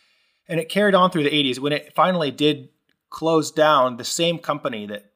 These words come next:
the same publisher, Seidin Kogeisha, they started a new magazine called Axe.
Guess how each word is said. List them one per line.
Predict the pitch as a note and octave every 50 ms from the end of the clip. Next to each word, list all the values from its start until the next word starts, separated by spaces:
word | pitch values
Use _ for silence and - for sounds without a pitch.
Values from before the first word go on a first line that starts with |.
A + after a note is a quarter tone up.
| _ _
the | - -
same | - D#3+ D#3 D3
publisher, | D3 C#3+ C#3 C3+ C3+ B2 - A#2+ A2
Seidin | - - B2+ A#2+ A#2+ A#2+ A#2+ A#2
Kogeisha, | - A#2+ A2+ A2 A#2 A#2 - - G#2+ G2+
they | G#2+ A#2 A#2+ A#2 A#2 A2+ _ _ _ _ _ _ _ _ _ _ _
started | - - - C3+ C3 B2 A#2
a | A2
new | A2+ C3+ D3 C#3+
magazine | C3+ A#2+ A2+ A2 A2+ G#2 A2 G#2 G#2
called | G2 - G2 F2+ - - _
Axe. | - C3+ A#2 G2+ - _ - - - - - -